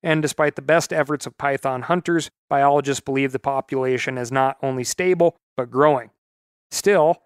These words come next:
it can't hurt to get this giant female off the landscape. The average Burmese python lays about fifty eggs, but they can lay as many as one hundred in a single clutch.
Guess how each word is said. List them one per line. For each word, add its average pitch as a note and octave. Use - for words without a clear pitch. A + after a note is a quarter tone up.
it -
can't F3
hurt E3+
to D3
get D#3+
this C#3+
giant D3
female D3
off C#3
the C#3
landscape. D#3
The C#3+
average D3+
Burmese D3+
python E3
lays D3+
about D3+
fifty F3
eggs, F3+
but C3+
they C3+
can C#3
lay D3
as C3
many D3
as B2+
one D3
hundred D#3
in C#3+
a B2+
single C#3
clutch. -